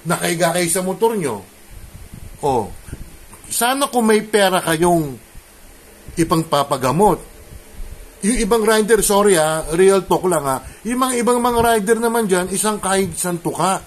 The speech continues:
O, pareho tayo. O, wala tayong, pag nakadisgrasya ako ng ano, kunyari, nag-drive ako, wala akong ipagagamot sa kanila kasi kasalanan ko. Hindi ako nag-iingat, nagyabang ako.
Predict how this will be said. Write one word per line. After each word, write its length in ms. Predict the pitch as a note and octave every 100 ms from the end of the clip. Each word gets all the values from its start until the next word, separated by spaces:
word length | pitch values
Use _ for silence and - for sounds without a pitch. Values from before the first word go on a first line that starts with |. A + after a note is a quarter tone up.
| - - -
O, 100 | D#3+
pareho 320 | E3 A3+ B3+
tayo. 540 | B3 B3+ B3+ G3 C#3 A2 - - - - - - - - -
O, 240 | D3+ C3+
wala 120 | F3+ F#3+
tayong, 360 | A3 A3+ A3+
pag 160 | C#3+ C3+
nakadisgrasya 720 | D#3 D#3 E3+ F#3+ G3+ F3+ G3+
ako 160 | G3+ G#3
ng 120 | G#3+ A#3+
ano, 120 | A3+
kunyari, 320 | D#3+ A3 G#3
nag-drive 400 | D#3+ C#3+ D#3+ D3+
ako, 240 | C3+ C3 F#3+ G3+ - - - - - - - - - G3+
wala 240 | B3 B3+
akong 160 | A3+ C4+
ipagagamot 560 | A#3+ B3 A#3+ B3+ B3
sa 160 | C4 A#3
kanila 320 | B3 C4 A#3+
kasi 320 | A3+ G#3+ F3+ E3 - - - - - -
kasalanan 640 | G#3+ B3 C4 B3 A#3 G#3 F3
ko. 280 | B3 G#3+ C#3+ - - - - -
Hindi 200 | - A3
ako 120 | A#3 A#3 G#3
nag-iingat, 680 | F#3+ F#3+ G3+ G3+ A3 A3
nagyabang 600 | D#3 G#3 F#3 G3+ F3 F3+
ako. 280 | E3+ D#3 G3+